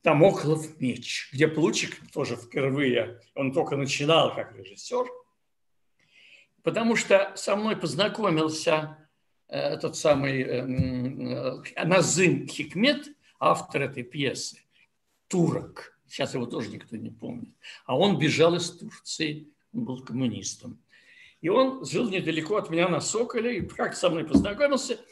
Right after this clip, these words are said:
и очень мы с ним подружились, хотя разница в годах была огромная. И он привёл меня к Плущику и сказал: «А вот художником будет он».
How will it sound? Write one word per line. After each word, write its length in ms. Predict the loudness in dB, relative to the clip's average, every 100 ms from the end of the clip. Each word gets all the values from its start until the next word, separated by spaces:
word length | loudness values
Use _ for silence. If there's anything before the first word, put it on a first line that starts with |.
| -18 -6
и 120 | 2
очень 340 | 2 2 0
мы 100 | -2
с 120 | -2 0
ним 200 | 0 -2
подружились, 1120 | -4 -2 -2 0 0 0 -2 -4 -8 -14 -10
хотя 300 | -8 -4 -2
разница 500 | -2 -2 -2 -4 -10
в 100 | -8
годах 300 | -6 -4 -4
была 220 | -4 -4
огромная. 680 | -6 -4 -2 -2 -4 -10 -16 -18 _ _ _ _ _ -20 -20 0
И 140 | 4 6
он 260 | 6 6
привёл 320 | 6 8 10 10
меня 180 | 8
к 120 | 6 4
Плущику 420 | 2 2 0 -2
и 60 | -2
сказал: 400 | 4 6 4 0 6
«А 160 | 6 8
вот 160 | 4
художником 880 | 4 0 6 8 8 6 4 2 2
будет 260 | 2 0 0
он». 380 | 0 0 -4